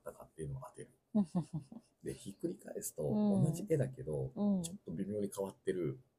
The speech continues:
Speaker 1: 絵っていうのが全部表裏になってるんですよ。
Speaker 2: うんうんうんうん。
Speaker 1: だから、ピエロのカードだったら、
Speaker 2: うん。
Speaker 1: 笑ってるピエロが片目にあったら、
Speaker 2: うん。
Speaker 1: 裏面はちょっと悲しそうな顔してるとかね。
Speaker 2: はいはいはい。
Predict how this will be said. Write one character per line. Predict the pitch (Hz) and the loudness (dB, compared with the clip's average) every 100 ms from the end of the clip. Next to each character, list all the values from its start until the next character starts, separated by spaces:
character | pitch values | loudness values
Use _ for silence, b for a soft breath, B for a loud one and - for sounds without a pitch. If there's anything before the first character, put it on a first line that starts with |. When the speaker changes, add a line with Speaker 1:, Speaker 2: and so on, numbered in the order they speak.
| _ _ _ _ | _ _ _ _
Speaker 1:
絵 | 95 | -6
っ | 80 | -6
て | _ 73 | _ -2
い | |
う | 67 | -2
の | 65 | -4
が | 58 64 | -8 -8
全 | 87 69 | -6 -4
部 | 67 | -4
表 | 73 151 160 | -4 -4 -4
裏 | 135 | -4
に | - | 0
な | 190 202 | 4 6
っ | |
て | 202 | 6
る | |
ん | 185 | 6
で | 185 | 2
す | |
よ。 | 170 | 2
Speaker 2:
う | |
ん | 160 | 0
う | |
ん | |
う | |
ん | |
う | 160 | -2
ん。 | |
Speaker 1:
だ | 131 | -2
か | 143 | -2
ら、 | 113 | 2
ピ | 110 | 2
エ | |
ロ | 82 | 2
の | 69 65 | -2 -4
カ | - 71 | -4 -12
ー | |
ド | 67 - | -12 -16
だ | |
っ | _ | _
た | 62 | -6
ら、 | 60 - - | -6 -8 -6
Speaker 2:
う | |
ん。 | 185 170 156 | -4 -4 0
Speaker 1:
笑 | 90 - | 0 0
っ | - | -8
て | 85 | -8
る | - | -6
ピ | 92 | -2
エ | 80 | -2
ロ | 69 65 _ _ _ _ - | -2 -8 _ _ _ _ -18
が | - - _ _ | -18 -18 _ _
片 | - 69 | -8 -6
目 | 69 | -4
に | 69 | -6
あ | |
っ | 131 | -8
た | - | -12
ら、 | - - - | -14 -14 -8
Speaker 2:
う | 165 | -6
ん。 | 156 156 | -4 -4
Speaker 1:
裏 | 156 | -6
面 | 170 170 | -6 -8
は | 76 - | -10 -14
ち | - | -18
ょ | |
っ | |
と | 65 - _ - 71 | -16 -18 _ -18 -6
悲 | |
し | 131 | -6
そ | - | -4
う | 131 | -8
な | |
顔 | - 127 | -10 -16
し | - | -18
て | |
る | - | -20
と | _ 170 | _ -8
か | |
ね。 | - | -8
Speaker 2:
は | 160 - | -6 -8
い | |
は | |
い | |
は | - | -10
い。 | - | -16